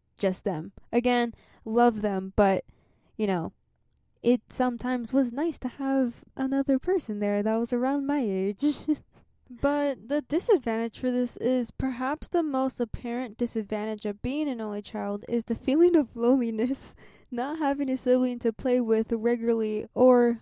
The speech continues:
who they are able to share their thoughts and memories with can be difficult.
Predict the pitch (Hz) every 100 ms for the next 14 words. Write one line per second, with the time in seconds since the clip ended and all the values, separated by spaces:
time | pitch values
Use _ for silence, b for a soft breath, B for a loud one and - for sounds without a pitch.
0 | - - 254 233 233 220 226 233 240 240
1 | 233 226 - 226 220 196 196 208 214 226
2 | 220 208 220 240 226 214 202 202 - -
3 | 214 202 202 202 - 214 - 190 185